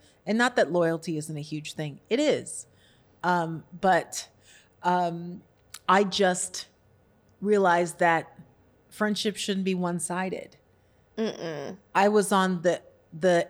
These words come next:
Speaker 1: end of, like, giving and doing and being and everything. And I was in this vacuum of people who wanted me to keep doing and being and for them. So I didn't have any more grace or patience or, or understanding for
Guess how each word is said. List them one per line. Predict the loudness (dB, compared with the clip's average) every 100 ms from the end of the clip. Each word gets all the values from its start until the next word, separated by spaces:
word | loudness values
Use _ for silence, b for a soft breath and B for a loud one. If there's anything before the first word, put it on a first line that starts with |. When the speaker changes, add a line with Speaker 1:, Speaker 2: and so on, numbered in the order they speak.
| 0
Speaker 1:
end | 0 0 0
of, | 0 2
like, | -2 -2 0
giving | 0 0 -2 -4 -6
and | -6 -6
doing | -2 0 2 0 -2 -4
and | -6 -8 -4
being | -2 0 0 -2 -2
and | -2
everything. | -2 -2 -2 -2 -4
And | -8 B B B B
I | 0 2
was | 2
in | 0
this | 0 -2
vacuum | 0 2 2 0 -2 0 0
of | 0
people | 0 2 4 2 2
who | 2 2 2 -2 B B B
wanted | 0 2
me | 2 2
to | 0
keep | -4 -6 0
doing | 2 2 2
and | 0 0
being | 0 2 0 0
and | -2 -6 -14 _ -16
for | -2 2 4
them. | 4 2 2 0 -4 B B B
So | 0 2 4
I | 4
didn't | 4 2
have | 2 2
any | 2
more | 2 0
grace | 0 2 2 2 -4
or | -8
patience | -2 0 0 2 0 0
or, | 0 0 -2 B B B
or | -2 0
understanding | 2 2 2 2 2 2 0 -2
for | 0 2 2 0